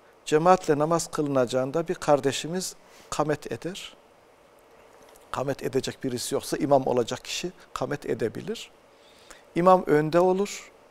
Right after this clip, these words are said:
Sonra arkasında, e, erkekler, daha sonra da bayanlar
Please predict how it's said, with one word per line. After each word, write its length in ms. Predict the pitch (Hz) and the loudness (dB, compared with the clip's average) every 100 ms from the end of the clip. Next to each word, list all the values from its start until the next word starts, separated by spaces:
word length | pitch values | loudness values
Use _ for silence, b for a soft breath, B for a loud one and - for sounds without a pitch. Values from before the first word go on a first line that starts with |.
| _ b b b b | _ b b b b
Sonra 320 | - 185 175 - | -4 0 4 4
arkasında, 800 | 165 - 160 170 160 160 151 - - - - - 139 | 4 2 -4 -4 2 4 4 0 -18 -20 -20 -18 -12
e, 40 | 135 131 - | -10 -8 -2
erkekler, 640 | 151 - 156 - 175 208 - | -2 -2 -6 -4 -6 -6 -2
daha 140 | 165 147 | 2 2
sonra 360 | - 147 147 | -2 -6 -4
da 140 | 180 156 | -2 4
bayanlar 680 | 143 139 131 127 - - | 6 6 2 -4 -6 -12